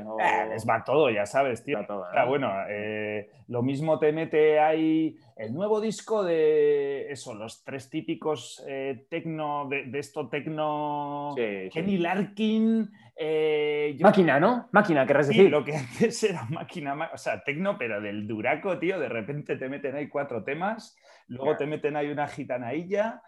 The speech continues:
Speaker 2: luego te meten, eh, sí, el nuevo compositor, eh, japonés con raíces chilenas, eh, de todo, le me-, le meten a todo, sí, sí.
Speaker 1: Sí, señor, sí, señor, muy bien. Oye, es-, pensaba, claro, o sea, por un lado, me venías aquí,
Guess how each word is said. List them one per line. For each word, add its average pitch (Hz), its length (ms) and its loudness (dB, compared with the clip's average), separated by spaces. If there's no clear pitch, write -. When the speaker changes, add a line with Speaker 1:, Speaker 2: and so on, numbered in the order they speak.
Speaker 2:
luego 139 300 0
te 147 120 0
meten, 135 1080 -4
eh, 123 640 -6
sí, 160 260 -8
el 120 100 -4
nuevo 165 200 -2
compositor, 143 1120 -4
eh, 127 520 -4
japonés 131 680 -4
con 131 220 -8
raíces 127 460 -4
chilenas, 165 760 -8
eh, 117 720 -4
de 101 200 -12
todo, 117 340 -10
le 104 140 -14
me-, 131 160 -12
le 107 180 -14
meten 151 200 -12
a 104 80 -14
todo, 98 360 -12
sí, - 200 -20
sí. 107 220 -18
Speaker 1:
Sí, 135 60 -8
señor, 139 380 -2
sí, 151 100 -4
señor, 151 240 -2
muy 156 160 2
bien. 170 80 2
Oye, 160 420 6
es-, 139 120 -6
pensaba, 180 400 6
claro, 165 220 6
o - 20 -4
sea, 135 160 4
por 156 80 6
un 170 80 4
lado, 220 240 8
me 143 120 0
venías 165 280 -2
aquí, 175 340 0